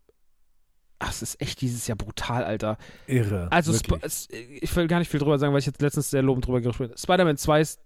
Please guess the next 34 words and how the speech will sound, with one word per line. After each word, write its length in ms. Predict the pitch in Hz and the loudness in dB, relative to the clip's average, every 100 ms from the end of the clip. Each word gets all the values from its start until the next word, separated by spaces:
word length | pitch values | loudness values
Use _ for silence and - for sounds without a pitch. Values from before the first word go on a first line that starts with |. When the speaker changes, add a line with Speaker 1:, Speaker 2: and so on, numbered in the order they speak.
| - | -4
Speaker 1:
absoluter 400 | - - 170 147 | -2 0 0 0
Knaller. 480 | - 175 190 202 214 - - _ _ _ - | 0 2 4 4 2 -4 -20 _ _ _ -4
Speaker 2:
Mhm. 240 | 104 156 - _ | 0 -2 -4 _
Speaker 1:
Absolut 400 | - 185 - 165 | 0 0 0 0
geiles 480 | 165 160 160 - - 131 | 4 4 4 -2 -8 0
Blockbuster-Game. 1000 | 175 - 180 - 160 151 156 160 160 170 - - _ - 170 | 0 4 2 2 2 4 4 4 0 -4 -16 -20 _ -8 2
Geile 220 | 185 202 | 4 4
Speaker 2:
Mhm. 40 | |
Speaker 1:
Story, 440 | - 175 170 170 160 | 2 2 2 2 0
grad 240 | 160 175 | 0 0
der 80 | 156 | 2
ganze 240 | 160 156 | 2 0
Teil 200 | - 151 | 0 2
mit 120 | 151 131 | 4 4
Venom. 320 | 151 147 143 _ - - | 2 2 -2 _ -20 -2
Echt 320 | 185 - - | -2 -2 -4
gut. 440 | 160 175 175 - - _ _ _ - | 0 0 0 -6 -18 _ _ _ -2
Echt 240 | 170 - | -2 0
geile 220 | 175 160 | 2 2
Dinger 240 | 143 160 143 | 2 0 0
drin. 320 | 139 147 147 - - - | 0 0 -2 -8 -18 -4
Es 140 | 185 | -2
ist 100 | 220 | 0
halt 140 | 190 147 | 0 2
Speaker 2:
Mhm. 120 | 151 | 0
Speaker 1:
ein 60 | |
bisschen 320 | 147 185 175 151 | 0 -2 -2 0
more 220 | 165 170 | 2 2
of 80 | - | 0
the 80 | - | -2
same. 400 | 202 208 208 214 - - - _ - - - - | 2 2 2 -2 -10 -20 -20 _ -20 -20 -20 -8
So, 220 | - 170 | 0 2
weil 160 | 147 143 | 4 2
Spider-Man 460 | - 175 175 151 | 4 4 4 2